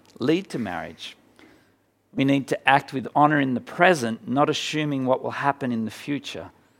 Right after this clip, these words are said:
which hasn't yet unfolded. With regard to Christian sisters, Paul has this instruction to Timothy in one Timothy five, "Treat younger women as sisters with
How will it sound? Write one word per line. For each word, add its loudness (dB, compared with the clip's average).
which -8
hasn't 2
yet 2
unfolded. -4
With -4
regard 6
to -8
Christian -2
sisters, -2
Paul 6
has 6
this -6
instruction 0
to -6
Timothy -4
in -4
one 0
Timothy -6
five, -2
"Treat 0
younger 4
women -2
as -4
sisters -8
with -8